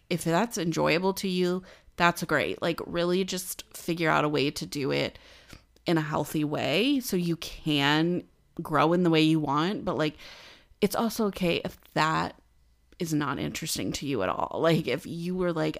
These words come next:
"I just wanna be a worker bee, gets my stuff done, I wanna be able to afford my life, and, like, that's it,"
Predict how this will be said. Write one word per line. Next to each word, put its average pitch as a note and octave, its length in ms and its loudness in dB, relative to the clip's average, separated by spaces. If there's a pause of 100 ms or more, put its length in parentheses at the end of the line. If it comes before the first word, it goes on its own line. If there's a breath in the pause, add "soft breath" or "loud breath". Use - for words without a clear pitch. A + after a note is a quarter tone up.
"I D#3+ 140 -2
just D#3+ 240 -6
wanna D#3 180 -2
be D3 140 -4
a D3 60 -2
worker G#3 400 0
bee, G3 420 0 (400 loud breath)
gets - 220 -2
my F3+ 100 0
stuff E3 280 0
done, D3+ 380 0
I E3 80 -4
wanna D3+ 180 2
be D3+ 100 -2
able D3+ 140 -4
to D3 60 0
afford D3+ 380 -2
my D#3 140 2
life, C#3+ 540 -2
and, C#3+ 160 -2
like, C#3+ 400 -4 (500)
that's - 280 -6
it," E3 300 2